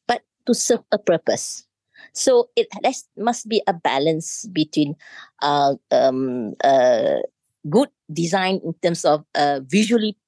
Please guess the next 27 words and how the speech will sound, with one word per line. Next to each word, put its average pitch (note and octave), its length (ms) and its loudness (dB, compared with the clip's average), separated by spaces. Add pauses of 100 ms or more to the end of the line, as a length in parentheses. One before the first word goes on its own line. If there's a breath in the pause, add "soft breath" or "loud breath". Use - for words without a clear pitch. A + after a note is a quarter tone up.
(120)
pleasing, E3 420 -2 (440 soft breath)
and D4+ 160 -4 (100)
at B3+ 140 0
the D4 100 -2
same E4+ 280 -4
time, C#4+ 260 -4 (140)
it - 140 -6
is A#3+ 120 -2
very A3+ 380 0 (320)
functional. A3+ 520 0 (640 loud breath)
Um, G#3 420 -2 (520 loud breath)
like, - 380 -2 (340)
like, - 180 0
like - 180 -2 (180)
an F3 100 2
example, F3 420 -2
you E3+ 140 -2
see F3 320 2
in E3+ 120 -4
Putrajaya, C3+ 720 0
they, C3+ 140 0 (180)
they D#3+ 60 -4
have E3 160 -6
so F#4 240 0
many, F#3+ 580 2 (460 loud breath)
um, D#3+ 640 2 (340 loud breath)
pedestrian D#3+ 800 -2